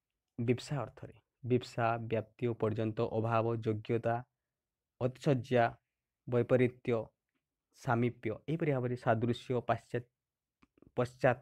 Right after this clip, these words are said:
ଏହି ଅର୍ଥରେ ଅବିଭାବ ସମାସ ବ୍ୟବହୃତ। ତାହାର ବର୍ତ୍ତମାନ ଆମେ ଗୋଟିକ ପରେ ଗୋଟିଏ ଆଲୋଚନା କରିବା, ଯେମିତି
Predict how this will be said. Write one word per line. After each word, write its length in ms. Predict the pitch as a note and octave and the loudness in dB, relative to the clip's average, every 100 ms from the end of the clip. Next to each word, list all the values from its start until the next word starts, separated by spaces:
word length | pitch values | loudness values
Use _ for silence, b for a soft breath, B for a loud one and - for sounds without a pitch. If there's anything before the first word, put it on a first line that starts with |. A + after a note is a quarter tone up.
| - | -2
ଏହି 120 | C#3+ D#3 | 2 4
ଅର୍ଥରେ 340 | C3+ - C3+ - | 4 0 -6 -4
ଅବିଭାବ 340 | G#2+ A2+ A2+ | -2 -2 -4
ସମାସ 220 | - A2 B2+ | -8 -8 -8
ବ୍ୟବହୃତ। 320 | A#2 A2+ - | -10 -14 -14
ତାହାର 240 | A#2 A#2+ A2+ - _ _ _ | -10 -8 -10 -12 _ _ _
ବର୍ତ୍ତମାନ 240 | A#2 G#2+ A#2 | -6 -2 0
ଆମେ 100 | A2+ | 0
ଗୋଟିକ 200 | A2 A#2 | -2 0
ପରେ 120 | A2+ | 0
ଗୋଟିଏ 180 | A2 A2 | 0 -2
ଆଲୋଚନା 260 | G#2+ B2 A#2+ | -2 -2 -2
କରିବା, 180 | C3 | 0
ଯେମିତି 240 | A#2+ A2+ | 0 -2